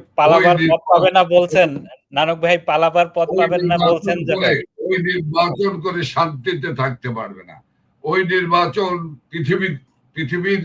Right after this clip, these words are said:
Speaker 2: কাছে গ্রহণযোগ্য হবে না। কারণ বেগম খালেদা জিয়া, ওই যে শুরুতেই আমি বলেছিলাম, জিজ্ঞাসা করুন পনেরোই ফেব্রুয়ারি নির্বাচনের ব্যাপারে বেগম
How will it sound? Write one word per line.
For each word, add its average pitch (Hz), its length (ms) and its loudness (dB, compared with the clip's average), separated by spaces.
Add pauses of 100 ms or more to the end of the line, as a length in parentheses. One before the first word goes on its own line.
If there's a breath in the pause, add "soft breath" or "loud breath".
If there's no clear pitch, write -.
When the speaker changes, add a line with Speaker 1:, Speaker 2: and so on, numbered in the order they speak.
(120)
Speaker 2:
কাছে 127 260 -6 (760)
গ্রহণযোগ্য 170 640 0 (160)
হবে 117 260 0
না। - 80 -16 (1300)
কারণ 147 340 0 (680)
বেগম 117 360 -6 (120)
খালেদা 101 520 -10
জিয়া, 98 200 -8 (300)
ওই 175 180 0 (100)
যে 170 120 -4
শুরুতেই 131 680 -4
আমি 113 140 -4 (120)
বলেছিলাম, 101 480 -14 (560)
জিজ্ঞাসা 160 760 -4
করুন 135 240 -2 (120)
পনেরোই 131 480 -2 (100)
ফেব্রুয়ারি 123 560 -4 (500)
নির্বাচনের 139 1040 -4
ব্যাপারে 117 360 -2 (480)
বেগম 139 420 -2